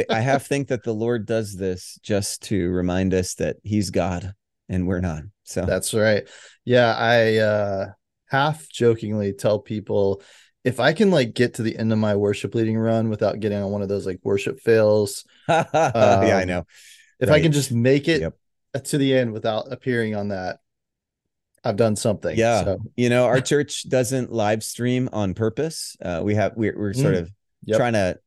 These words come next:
Speaker 1: we're, we're, we've, we're trying something with that. Um,
Speaker 2: Mm-hmm.
Speaker 1: and yet one of the wonderful byproducts is that nothing is recorded and everything can only be stored in people's memories, you know? <laughs> So, like,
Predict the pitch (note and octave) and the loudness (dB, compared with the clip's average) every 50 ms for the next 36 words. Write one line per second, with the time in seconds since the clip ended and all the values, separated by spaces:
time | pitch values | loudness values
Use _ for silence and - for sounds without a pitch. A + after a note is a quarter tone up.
0 | _ _ _ - G#2 G#2 - - G#2 G#2 G2 G2+ G#2+ G2+ - - _ _ _ _ | _ _ _ -4 -4 -4 -4 -4 -4 -2 -2 -2 -2 -4 -4 -8 _ _ _ _
1 | _ _ _ _ _ _ _ _ _ _ _ - - A2+ - - D#3+ D3 C3 G#2+ | _ _ _ _ _ _ _ _ _ _ _ -4 -4 -2 0 0 2 2 2 2
2 | F#2+ - G2 F2 - - E2 C2 D#2+ G2 F#2 F#2 F2+ - - F2+ E2 E2 E2 - | 2 2 0 -2 -2 -4 -6 -6 -4 -2 -2 -2 -2 -2 -4 -4 -4 -4 -6 -8
3 | _ _ - F#2+ F#2 F2+ F2 E2+ E2+ F2 F#2 G2 - - G#2+ G2+ G#2 A#2+ C#3+ - | _ _ -4 -2 -2 -2 -2 -2 -4 -6 -8 -10 -12 -12 -12 -10 -10 -8 -4 -2
4 | G#2+ A2 A2 G#2+ G#2 G2+ G2+ G2+ F#2+ G2 - - _ _ _ _ _ _ _ - | 0 2 2 2 2 2 2 2 0 0 -2 -6 _ _ _ _ _ _ _ 0
5 | G#2+ B2 A#2+ - A2+ A#2 A#2 A#2 A2+ G2 G2+ G#2 F#2+ G2 A2+ B2+ C3+ D3 C#3 B2 | 2 2 2 2 2 0 2 0 0 0 0 0 0 0 0 0 0 0 -2 -2
6 | - B2 A2+ G#2 F#2 G#2 G2+ G#2 - G#2+ F2+ E2 D#2 D#2 D2+ D2 - - - E2+ | -2 -2 -2 0 0 0 -2 -2 -2 -2 -2 -2 -2 -4 -6 -8 -10 -12 -14 -10
7 | E2 - F#2 E2+ D#2+ - _ _ - A2+ G2 F#2+ F#2+ G#2 - - C3+ C#3 D3 C#3+ | -6 -2 -2 -2 -2 -4 _ _ -8 -6 -2 -2 -2 -2 -2 -2 -2 -2 0 0
8 | B2 C3 B2+ C3+ B2 - A#2+ G#2 F#2 F2+ F#2 F#2 F#2 G2 G2+ _ _ _ _ F#2+ | 0 0 -2 -2 -2 0 0 2 2 2 2 0 0 -2 -6 _ _ _ _ -6
9 | G#2 G#2 G#2 A#2+ C3 A#2+ B2+ A#2+ A2+ B2+ G#2 - G#2+ A#2 B2 B2+ A2+ A#2 A2+ - | -4 -2 0 0 0 0 0 0 0 -2 -4 -2 -2 0 0 0 0 -2 -2 -4
10 | - - B2 A2+ A2+ A2 G#2 G2 - - G2 - - G2+ F#2 - G2 F2+ E2+ F2 | -2 -2 0 2 2 2 0 -2 -2 -2 -4 -2 -2 -4 -4 -2 -2 0 0 0
11 | E2 D#2+ C2+ G1+ G1+ G2 - - - F2+ F2 F2+ F#2 G#2 G2+ - - - A2+ A#2 | -2 -2 -4 -6 -6 -10 -10 -8 -6 -2 -2 0 0 -2 -4 -4 -4 -2 -2 0
12 | A2 A2 F#2+ F#2+ - - - | 0 0 0 0 -2 -6 -14